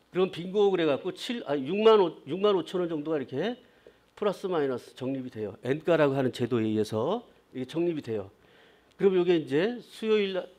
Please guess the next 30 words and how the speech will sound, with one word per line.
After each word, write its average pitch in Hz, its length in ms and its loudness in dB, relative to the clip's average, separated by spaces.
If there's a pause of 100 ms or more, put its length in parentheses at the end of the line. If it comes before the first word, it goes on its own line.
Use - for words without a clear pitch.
수-, - 220 -16 (120)
다음 180 300 2
주 190 100 -8
화요일 214 320 -4
날, 107 180 -4 (880)
매주 170 320 -2
화요일 202 220 0
날 196 120 2
받는데 127 340 -4
화요일 208 300 0
날 190 140 6
받는 135 260 0
거, 120 80 2
요렇게 190 420 4 (460)
받는 185 360 4
돈을 180 160 6
우리가 139 200 0
후원 254 380 -2
수당이라고 143 520 -2
해요. 98 140 -4
후원 160 260 -2
수당. 127 420 -6 (260)
이렇게. 131 400 -6 (1700)
그러면 202 280 6
시간이 240 400 4
지나면 185 400 4
커지겠어요? 233 500 2
안 151 140 4
커지겠어요? 147 440 -4
이게? 135 340 -2